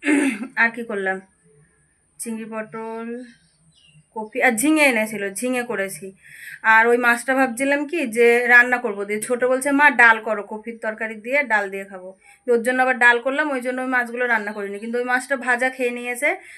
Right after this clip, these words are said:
আর ছোট ডাল আর কফির তরকারিটা দিয়ে বেশ ভালো ভাত খেয়েছিল। তো চলো, মাছটা, আহ, বেছে নেই,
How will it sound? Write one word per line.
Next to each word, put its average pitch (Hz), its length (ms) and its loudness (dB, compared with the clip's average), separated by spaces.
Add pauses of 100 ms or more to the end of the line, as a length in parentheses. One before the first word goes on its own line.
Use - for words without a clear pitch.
(140)
আর 233 100 0
ছোট 247 280 -4
ডাল 247 420 6
আর 269 100 4
কফির 247 260 -8
তরকারিটা 233 380 -6
দিয়ে 262 220 -6
বেশ 220 200 -10 (100)
ভালো 202 240 -10
ভাত 202 280 -14
খেয়েছিল। 190 440 -18 (420)
তো 262 80 -4
চলো, 262 280 0
মাছটা, 254 600 -4 (300)
আহ, 208 420 -2
বেছে 240 340 6
নেই, 285 360 2